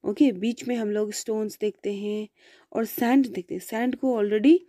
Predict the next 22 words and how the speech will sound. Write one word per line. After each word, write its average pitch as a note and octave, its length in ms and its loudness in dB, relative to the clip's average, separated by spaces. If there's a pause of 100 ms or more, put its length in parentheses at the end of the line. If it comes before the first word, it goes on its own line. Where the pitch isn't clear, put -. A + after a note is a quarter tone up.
(600)
पानी G#3+ 260 -6
बहा G3 300 -6
ले G#3+ 200 2
जा F#3+ 180 0
चुका G3+ 300 -6
है, A3 180 -2
तो D#4 360 4 (520)
हम A3 120 -4
लोग A3+ 280 0
क्या A3 120 -4
देख A3 220 -4
पाते A3+ 260 -4
हैं? E4 120 8
नेकेड A#3 480 2 (520)
स्टोन्स। F3+ 520 -2 (440)
इसका F4+ 280 4
मतलब A#3 340 2
ये G3+ 160 0
है F3+ 240 -6
कि C4+ 140 -6
बिना A#3 500 -2
फेथ - 800 -2